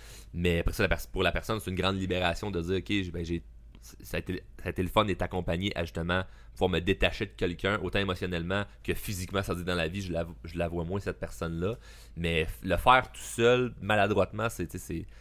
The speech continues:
c'est tough. Mais quand t'as des experts avec toi qui te le montrent vraiment, ben là, ça, ça se fait plus facilement, puis c'est plus, c'est plus plaisant également.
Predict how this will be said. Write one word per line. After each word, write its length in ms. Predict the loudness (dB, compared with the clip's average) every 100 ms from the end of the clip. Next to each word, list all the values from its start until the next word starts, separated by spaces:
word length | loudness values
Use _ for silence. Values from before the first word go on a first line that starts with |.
| -16 -2
c'est 160 | 0 6
tough. 220 | 4 4 -4 -16 -12
Mais 120 | 0
quand 140 | 4 6
t'as 160 | 6
des 200 | 6 2
experts 260 | 0 6 8 10
avec 160 | 6
toi 100 | 0
qui 100 | -2
te 80 | 0
le 40 | 2
montrent 220 | 0 0
vraiment, 360 | 0 0 -2 -4 -12 -18 -12
ben 120 | -6 -4
là, 100 | -4
ça, 240 | -4 -6
ça 140 | -6
se 60 | -4
fait 100 | -4
plus 120 | -4
facilement, 520 | -6 -4 -4 -2 -2
puis 120 | -2 -8
c'est 140 | -10
plus, 340 | -6 -6 -6 -8 -12
c'est 120 | -12
plus 180 | -6 -4
plaisant 500 | 0 2 2 0 0
également. 440 | 0 -2 2 0